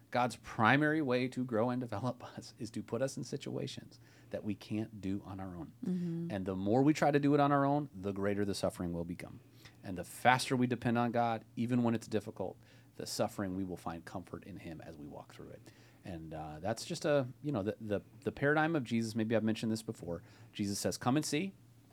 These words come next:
Speaker 1: And we're really good at that as a church, not just Menlo, like, just church in general. We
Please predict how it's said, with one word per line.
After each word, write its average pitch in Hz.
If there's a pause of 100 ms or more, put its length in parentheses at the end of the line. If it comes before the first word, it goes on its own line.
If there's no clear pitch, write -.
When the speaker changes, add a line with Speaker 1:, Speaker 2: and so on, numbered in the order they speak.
(520)
Speaker 1:
And 110
we're 98
really 139
good 123
at 107
that 92
as 87
a 90
church, - (100)
not 113
just 107
Menlo, 107
like, 87
just -
church 117
in 110
general. 87
We 98